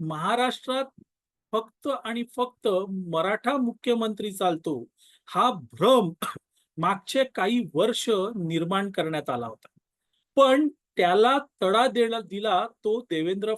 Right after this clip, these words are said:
फडणवीस यांनी. पहिल्या युती सरकारच्या काळात, म्हणजे, अ, शहाण्णव ला, त्यावेळेस जेव्हा युती सरकार स्थापन झालेलं होतं, त्यावेळेस मनोहर जोशी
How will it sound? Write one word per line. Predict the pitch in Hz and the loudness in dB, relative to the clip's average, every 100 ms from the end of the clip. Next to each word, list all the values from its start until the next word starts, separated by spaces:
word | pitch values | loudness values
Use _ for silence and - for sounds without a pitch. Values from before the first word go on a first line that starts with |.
| - | -4
फडणवीस | 165 165 165 156 143 | -2 -2 -2 -4 -4
यांनी. | 131 110 - _ _ _ _ _ _ _ _ _ _ _ | -6 -8 -14 _ _ _ _ _ _ _ _ _ _ _
पहिल्या | 190 190 220 294 | 0 0 2 2
युती | 285 233 240 262 294 | 4 2 0 2 2
सरकारच्या | 294 247 247 247 247 233 | 2 -2 0 0 0 -2
काळात, | 233 175 151 - _ - | -2 -2 -2 -4 _ -8
म्हणजे, | 160 208 214 247 - _ _ _ - | -4 2 2 0 -8 _ _ _ -8
अ, | 185 160 _ - | -8 -8 _ -18
शहाण्णव | - 170 185 233 277 | -6 -4 0 2 2
ला, | 240 185 117 - _ _ _ _ _ - - | 2 0 -2 -10 _ _ _ _ _ -16 -8
त्यावेळेस | 202 269 285 285 269 | -2 0 0 0 -4
जेव्हा | 202 254 262 | -2 -2 -2
युती | 226 220 240 | -4 -8 -8
सरकार | - 214 - 226 | -6 -6 -6 -6
स्थापन | - 196 180 185 180 | -6 -6 -4 -4 -6
झालेलं | 147 165 175 175 | -4 0 2 2
होतं, | 160 160 143 120 - _ | 0 -2 -6 -6 -10 _
त्यावेळेस | 180 190 247 247 220 220 - _ _ _ _ _ - | 0 0 2 2 2 0 -4 _ _ _ _ _ -6
मनोहर | 160 190 262 294 | -2 2 4 2
जोशी | 240 233 226 233 180 | -2 -6 -6 -6 -8